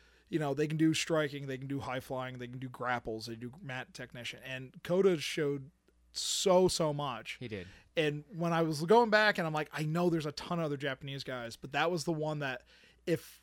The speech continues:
Speaker 1: if this tournament actually existed and W W E put it on, that's a Japanese wrestler from this year I would definitely want other people to see more of, and maybe didn't really, you know, I know a lot, a lot of people watch the C W C,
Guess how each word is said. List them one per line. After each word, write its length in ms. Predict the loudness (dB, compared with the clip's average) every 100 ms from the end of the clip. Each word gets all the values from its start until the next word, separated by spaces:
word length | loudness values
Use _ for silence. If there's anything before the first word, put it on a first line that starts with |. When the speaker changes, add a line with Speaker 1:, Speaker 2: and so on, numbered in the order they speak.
| _ _
Speaker 1:
if 180 | -6 -2
this 160 | -2 0
tournament 400 | 2 2 2 0
actually 360 | -2 0 0 -2
existed 600 | 0 -2 -2 -4 -4 -8
and 120 | -6
W 200 | -4 -2
W 240 | -2 -2
E 40 | -4
put 160 | -4
it 100 | -2
on, 360 | -2 -2 -4 -8 -18 _ _ 0
that's 320 | 2 2 -4 -4
a 160 | -6 -4
Japanese 500 | 0 0 -2 -4 -4
wrestler 560 | -4 -2 -4 -6 -8 -12 -20 _ _ _
from 180 | -6 -2
this 200 | -2 -2
year 280 | -2 -2 -4
I 120 | -4
would 160 | -6 -10 _ _ -8
definitely 360 | -2 0 0 0
want 180 | 0 -2
other 160 | -4 -6
people 260 | -6 -8
to 80 | -6
see 200 | -4 -4
more 460 | -4 -6 -6 -2 -2
of, 300 | 0 -2 -2
and 160 | -2 2
maybe 420 | 2 2 2 0 -4 _ _ _ 2
didn't 280 | 4 4 2
really, 640 | 2 4 4 4 2 0 -8 _ -20 -18 -4
you 160 | 2
know, 100 | 4
I 100 | 6
know 300 | 6 6 4
a 80 | 2
lot, 320 | 2 2 0 -4
a 80 | -2
lot 120 | 0
of 60 | 0
people 160 | 0 0
watch 280 | 0 -2 -8 -10
the 60 |
C 160 | -8 -6
W 180 | -6 -8
C, 140 | -10